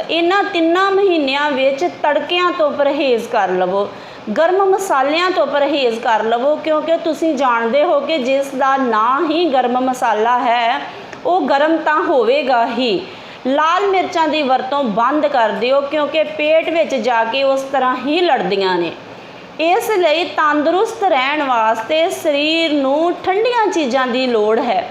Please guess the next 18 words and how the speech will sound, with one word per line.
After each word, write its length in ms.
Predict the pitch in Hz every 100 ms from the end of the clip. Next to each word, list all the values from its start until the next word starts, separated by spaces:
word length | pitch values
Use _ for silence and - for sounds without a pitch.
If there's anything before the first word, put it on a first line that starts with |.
| - - -
ਤੇ 100 | 359
ਠੰਡੀਆਂ 480 | 370 370 339 392 427
ਚੀਜ਼ਾਂ 400 | 381 302 226 269
ਖਾਧੀਆਂ 480 | 262 226 220 285 269
ਜਾਣ, 360 | 226 240 277 311
ਠੰਡੀਆਂ 440 | 320 311 320 330
ਸਬਜ਼ੀਆਂ 580 | 320 302 247 330 359 349
ਲਿਆ 240 | 320 285
ਕੇ 160 | 233 254
ਖਾਧੀਆਂ 500 | - 233 233 269 262
ਜਾਣ 340 | 220 240 294 320 - - -
ਜਿਨ੍ਹਾਂ 420 | 220 320 339 370 359
ਵਿੱਚ 260 | 294 294 302 294
ਪਾਣੀ 420 | 302 285 311 359
ਦੀ 160 | 302 277
ਮਾਤਰਾ 480 | 254 220 226 226 233
ਵੱਧ 340 | 214 269 247
ਹੋਵੇ, 460 | 277 269 196 -